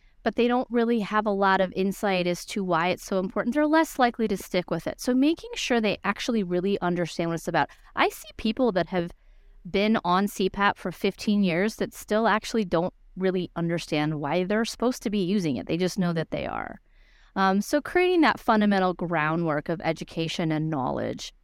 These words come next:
<clears throat> Um, next thing I do is I talk about all options. Even if C pap is what they should do and what they have to do,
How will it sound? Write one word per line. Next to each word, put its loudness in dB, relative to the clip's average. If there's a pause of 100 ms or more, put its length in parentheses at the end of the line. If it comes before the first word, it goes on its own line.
(200)
<clears throat> 0 (360)
Um, 2 (880)
next 4
thing 4
I 6
do 2
is 2 (600)
I 6
talk 0
about 4
all 2
options. -6 (220)
Even 0
if 0
C 0
pap 4
is 0
what 2
they 0
should 0
do 2
and 4
what 2
they 2
have -2
to -2
do, -2